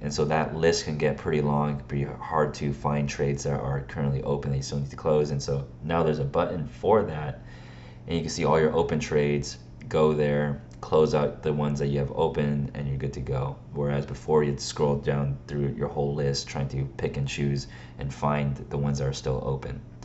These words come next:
Um, this is feedback from, uh, Twitter, from my emails, and so I just wanna let you guys and girls know that I'm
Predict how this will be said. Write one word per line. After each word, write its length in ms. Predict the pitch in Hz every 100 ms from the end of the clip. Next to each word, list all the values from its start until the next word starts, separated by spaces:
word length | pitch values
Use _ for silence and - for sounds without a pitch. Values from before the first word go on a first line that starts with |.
| - - - - - -
Um, 500 | 78 71 69 69 69 - -
this 240 | 85 92
is 240 | 92 87 -
feedback 680 | - 101 87 90 87 87 -
from, 640 | - 80 78 78 73 69 - - - - - - -
uh, 240 | 78 76 71
Twitter, 680 | - 113 120 127 123 120 -
from 460 | - 82 73 73 71
my 140 | 71
emails, 720 | 67 107 107 104 98 98 95 - - - - -
and 160 | 80
so 220 | 78 82
I 80 | 73
just 140 | 82 -
wanna 200 | 85 82
let 160 | 85
you 120 | 85
guys 220 | 80 82 80
and 60 |
girls 240 | 78 78 78
know 220 | 85 82
that 300 | 78 76 -
I'm 440 | - 82 78 78